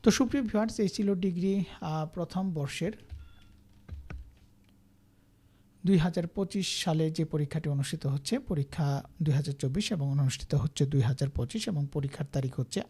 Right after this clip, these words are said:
আঠারো এগারো দুই হাজার পঁচিশ। তো এই তারিখে স্বাধীন বাংলাদেশে অভ্যুদয়ের ইতিহাস যে আবশ্যিক বিষয়টি রয়েছে, সেই বিষয়ের অধ্যায়ভিত্তিক সাজেশন নিয়ে বিস্তারিত আলোচনা।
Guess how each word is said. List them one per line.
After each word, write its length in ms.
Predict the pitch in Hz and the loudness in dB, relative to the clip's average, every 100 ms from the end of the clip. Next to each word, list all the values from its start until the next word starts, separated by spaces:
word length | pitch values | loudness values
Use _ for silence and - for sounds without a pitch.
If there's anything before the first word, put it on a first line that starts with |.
| - | -4
আঠারো 300 | 147 165 151 | 4 4 6
এগারো 420 | 143 139 143 165 - - - - - | 2 2 4 4 2 -20 -20 -4 8
দুই 140 | 175 | 10
হাজার 320 | 139 160 156 156 | 10 8 4 0
পঁচিশ। 540 | 160 139 - - - - - - _ | -2 -2 -2 -4 -6 -10 -20 -20 _
তো 80 | 208 208 | 4 6
এই 140 | 214 202 | 6 6
তারিখে 500 | 220 202 196 240 285 | 6 2 2 0 0
স্বাধীন 380 | - 180 175 175 | -4 0 2 2
বাংলাদেশে 520 | 170 165 160 - 185 - | 2 2 0 -2 -4 -4
অভ্যুদয়ের 640 | 147 156 147 156 165 151 - - - | -4 0 -2 2 2 2 0 -12 -6
ইতিহাস 560 | 175 170 139 139 135 - - | -4 0 0 0 -2 -6 -4
যে 140 | 147 | -2
আবশ্যিক 400 | 131 135 - 151 | 0 -2 -4 0
বিষয়টি 340 | 143 - 139 139 | 0 0 0 0
রয়েছে, 340 | 139 135 - | -2 -2 -4
সেই 220 | - 175 | -2 -2
বিষয়ের 420 | 139 139 - 135 147 - - - - | 0 -2 0 0 -2 -6 -20 -10 4
অধ্যায়ভিত্তিক 640 | 175 165 175 190 180 185 | 6 8 8 6 4 0
সাজেশন 420 | - 113 131 139 | 2 2 2 4
নিয়ে 140 | 170 233 | 4 4
বিস্তারিত 440 | 175 - 107 - | 2 0 -4 -4
আলোচনা। 420 | 95 98 - 92 | -4 -4 -8 -10